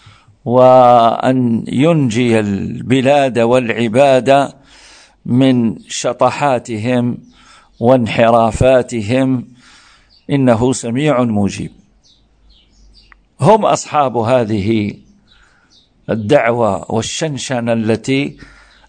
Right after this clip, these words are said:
المقصود منها التقليل من شأن السنة، وهم يظنون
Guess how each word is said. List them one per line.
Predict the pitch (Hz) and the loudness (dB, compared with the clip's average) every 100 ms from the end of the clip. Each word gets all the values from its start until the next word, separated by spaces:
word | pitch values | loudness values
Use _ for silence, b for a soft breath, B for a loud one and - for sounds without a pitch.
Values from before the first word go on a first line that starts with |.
| - | -4
المقصود | 127 123 117 - 185 170 131 | -2 0 -2 -4 -4 -2 0
منها | 127 156 147 107 123 156 175 - b b b b b - | 0 0 -2 -2 0 2 0 -4 b b b b b -10
التقليل | 190 - - - - 156 214 196 139 113 | -10 -8 -8 -8 -4 -2 0 0 -2 -2
من | 120 123 | 0 0
شأن | 110 151 - 131 127 117 104 - - | 0 -2 -2 0 0 0 -2 -4 -8
السنة، | - - 170 160 127 107 90 _ _ b b b b b b b b - | -8 -10 -8 -6 -4 -4 -6 _ _ b b b b b b b b 0
وهم | 135 170 208 | 2 2 2
يظنون | 208 180 180 175 190 208 156 139 139 | 0 2 0 0 0 2 4 4 2